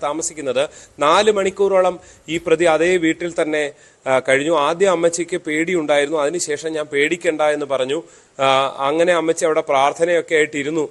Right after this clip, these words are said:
ആ, എന്നാണ്, ആ, ഈ കള്ളൻ, ആ, ഈ മോഷ്ടാവ്, ആ, പോലീസിനോട് ഇന്ന് നൽകുന്നത്, ആ, നൽകിയ മൊഴി. എന്തായാലും ഇന്നലെ ഇയാളെ പിടികൂടിയത്, ഇന്നലെ ഈ പോലീസിന് നേരെ നടന്ന അക്രമത്തിന് ശേഷം ഉടൻ തന്നെ ഇയാളെ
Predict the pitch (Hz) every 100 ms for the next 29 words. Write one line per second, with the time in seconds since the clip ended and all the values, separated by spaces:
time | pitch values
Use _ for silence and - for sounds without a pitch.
0 | - 135 131 131 143 151 135 139 160 -
1 | - _ 131 127 131 139 135 - 131 135
2 | 147 131 - 127 123 123 123 127 123 127
3 | - 143 135 127 _ _ 131 123 131 135
4 | 139 147 135 127 120 131 127 123 120 143
5 | 135 117 143 - - - 123 123 131 139
6 | 127 120 135 156 135 151 160 180 165 160
7 | 185 196 190 190 190 - 175 208 233 -
8 | 208 175 123 123 139 143 147 147 143 143
9 | 143 151 165 160 160 160 151 156 165 -
10 | - _ 151 - 175 175 180 180 170 170
11 | 175 170 180 190 190 180 185